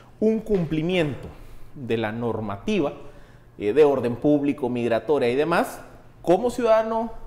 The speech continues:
eh, centroamericano tienen derecho de libre tránsito, así como usted puede ir a El Salvador con toda la libertad del caso. Frente a eso, está la presión de un Estados Unidos.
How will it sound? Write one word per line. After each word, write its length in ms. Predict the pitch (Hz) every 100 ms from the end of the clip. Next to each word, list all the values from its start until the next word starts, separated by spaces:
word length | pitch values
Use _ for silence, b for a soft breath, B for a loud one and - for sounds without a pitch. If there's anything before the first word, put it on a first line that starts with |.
| -
eh, 320 | 107 95 -
centroamericano 760 | - 143 180 180 175 175 165 185
tienen 320 | 143 131 139
derecho 360 | 131 113 - 139
de 100 | 117
libre 220 | 131 156
tránsito, 420 | - 359 - 190
así 120 | 185
como 220 | 202 214
usted 200 | 226 277
puede 220 | 262 247 226
ir 80 |
a 40 | 233
El 60 |
Salvador 460 | 214 240 233 226 302
con 220 | 339 240
toda 240 | 214 185 175
la 80 |
libertad 400 | 165 147 120 -
del 160 | 98 87
caso. 240 | - - - - - B B B B B B B B B B B B - - - - -
Frente 360 | 160 151 185 294
a 100 | 262
eso, 300 | 226 - - B B B -
está 240 | 156 160
la 140 | 160 -
presión 360 | 143 - 160
de 60 | 214
un 100 | 208
Estados 420 | 196 208 196 196
Unidos. 440 | 214 190 269 -